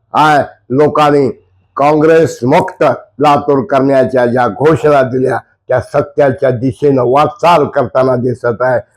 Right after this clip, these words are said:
म्हणून मित्र हो, शेअर करा, सबस्क्राईब करा, लाईक करा. धन्यवाद. आगे आगे देखिए होता है क्या, एवढं सुंदर चित्र आहे,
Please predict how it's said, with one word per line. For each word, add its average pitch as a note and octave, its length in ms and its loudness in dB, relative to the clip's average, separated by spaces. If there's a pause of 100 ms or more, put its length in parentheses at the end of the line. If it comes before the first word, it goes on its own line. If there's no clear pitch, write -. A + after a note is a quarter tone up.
(120)
म्हणून D#3 320 0 (300)
मित्र D3 300 0
हो, D#3+ 400 2 (300)
शेअर E3+ 240 4
करा, A2 380 -4 (340)
सबस्क्राईब - 460 0
करा, A2 420 -4 (260)
लाईक D#3+ 400 0
करा. A2+ 300 0 (340)
धन्यवाद. D3+ 520 2 (560)
आगे D#3+ 280 2
आगे D3+ 360 4
देखिए C3+ 540 -2 (300)
होता D#3 260 0
है D3+ 180 4
क्या, B2+ 300 0 (260)
एवढं C3+ 240 0
सुंदर G3 800 2
चित्र C#3 380 -4
आहे, A#2+ 360 -2